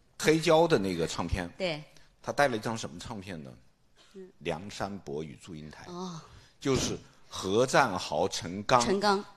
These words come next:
Speaker 1: 呃，呃，创作于丽娜演奏的小提琴协奏曲《梁山伯与祝英台》。然后我们就有一天在偷听，
Speaker 2: 嗯。
Speaker 1: 被发现了。
Speaker 2: 会怎么样呢？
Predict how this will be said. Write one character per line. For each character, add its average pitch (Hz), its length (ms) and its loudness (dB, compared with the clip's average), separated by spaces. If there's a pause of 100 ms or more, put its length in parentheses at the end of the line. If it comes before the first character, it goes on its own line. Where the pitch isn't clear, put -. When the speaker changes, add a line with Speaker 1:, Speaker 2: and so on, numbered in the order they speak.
Speaker 1:
呃， 92 220 4 (160)
呃， 82 340 2
创 127 360 0
作 98 480 -2
于 92 240 -6
丽 156 220 -4
娜 143 440 0 (360)
演 92 280 0
奏 113 240 0
的 76 200 -4 (180)
小 78 460 2
提 104 200 -8
琴 104 240 -6
协 85 280 -2
奏 110 220 -2
曲 - 300 -18 (500)
《梁 73 220 -10
山 76 220 -12
伯 67 180 -10
与 67 120 -12
祝 69 140 -16
英 62 140 -16
台》。 - 140 -20 (1500)
然 117 120 4
后 123 140 0
我 104 180 4
们 82 160 -4
就 104 160 -4
有 87 300 -2
一 87 80 -8
天 98 260 -10
在 87 220 -10
偷 131 320 0
听， 123 340 -10 (280)
Speaker 2:
嗯。 170 360 -10 (120)
Speaker 1:
被 151 180 -8
发 - 260 -8
现 - 320 -10
了。 - 80 -20 (1600)
Speaker 2:
会 214 180 -4
怎 175 120 -6
么 139 80 -6
样 185 200 -4
呢？ 175 140 -10